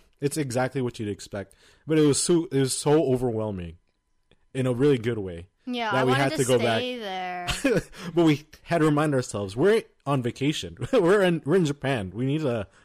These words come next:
Speaker 1: see other things besides, like, K-pop stuff.
Speaker 2: I was super excited because they had photo cards from The Sound, which was, like, their newest Japanese album that I wanted. They had Changbin and Bang Chan, who I did not pull.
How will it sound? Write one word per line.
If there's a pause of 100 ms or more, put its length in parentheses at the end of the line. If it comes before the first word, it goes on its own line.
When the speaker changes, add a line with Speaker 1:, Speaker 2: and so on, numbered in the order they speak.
(120)
Speaker 1:
see
other
things
besides,
like,
K-pop
stuff.
Speaker 2:
I
was
super
excited
because
they
had (560)
photo
cards
from
The
Sound,
which
was,
like,
their
newest
Japanese (340)
album (420)
that
I
wanted.
They
had
Changbin
and
Bang
Chan,
who
I
did
not (140)
pull.